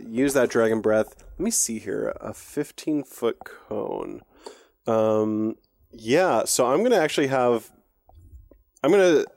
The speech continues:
ask Bagsby to essentially move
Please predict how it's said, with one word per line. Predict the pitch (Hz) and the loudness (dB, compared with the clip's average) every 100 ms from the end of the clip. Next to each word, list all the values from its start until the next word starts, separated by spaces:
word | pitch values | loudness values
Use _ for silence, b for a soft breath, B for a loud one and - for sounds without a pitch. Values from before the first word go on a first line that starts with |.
| _ | _
ask | 123 143 156 - | -2 0 0 2
Bagsby | 143 143 135 151 135 | 4 4 2 0 2
to | 139 | 4
essentially | 123 165 165 160 135 123 B B B B B B _ _ | 4 2 0 2 2 2 B B B B B B _ _
move | 113 120 139 139 131 123 - | -2 2 4 4 4 0 -6